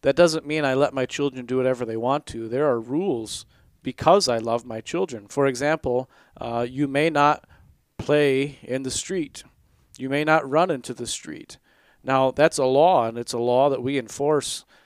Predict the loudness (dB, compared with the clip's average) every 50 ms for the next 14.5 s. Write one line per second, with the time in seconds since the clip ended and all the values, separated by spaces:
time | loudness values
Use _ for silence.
0 | _ _ -16 -12 -8 -8 -8 -6 -8 -6 -4 -2 -2 -2 -2 -4 -2 0 0 0
1 | 2 0 -4 -6 -6 -6 -4 -4 -4 -4 -6 -8 -8 -4 0 0 2 2 2 2
2 | 2 0 0 0 0 0 0 0 0 -2 -2 -4 -6 -6 -6 -4 -4 -4 -4 -4
3 | -4 -4 -4 -4 -4 -4 -4 -4 -6 -6 -4 -2 0 0 0 -2 -2 -6 -10 -12
4 | -8 -4 -2 -2 0 -2 -2 -4 -8 -14 _ _ _ _ _ _ _ _ -16 -10
5 | -6 -6 -4 -4 -6 -6 -8 -8 -6 -6 -4 -2 -2 0 0 2 2 4 6 6
6 | 6 6 4 2 2 2 2 2 2 0 -2 -6 -8 -6 -4 -6 -4 -4 -6 -6
7 | -6 -4 -2 -2 -2 -2 -2 -4 -8 -8 -8 -8 -8 -8 -6 -6 -6 -6 -8 -10
8 | -12 -8 -4 -4 -2 -2 -4 -6 -8 -10 -8 -6 -4 -4 -6 -6 -4 -4 -4 -4
9 | -4 -2 0 2 2 2 0 -2 -4 -2 -2 -2 -4 -6 -8 -14 -16 -20 -20 _
10 | -8 -6 -6 -4 -2 0 0 0 -2 -4 -6 -8 -10 -10 _ _ _ _ -10 -6
11 | -2 -2 -2 -2 -2 -4 -6 -2 2 4 4 4 6 4 2 0 0 -4 -8 -6
12 | -6 -4 -2 0 2 2 2 2 -2 -6 -10 -8 -6 -4 -4 -4 -2 -2 -2 -4
13 | -4 -6 -12 -12 -8 -6 -6 -4 0 0 0 0 0 -2 -6 -6 -8 -8 -8 -8
14 | -8 -10 -12 -18 _ _ -16 -16 -16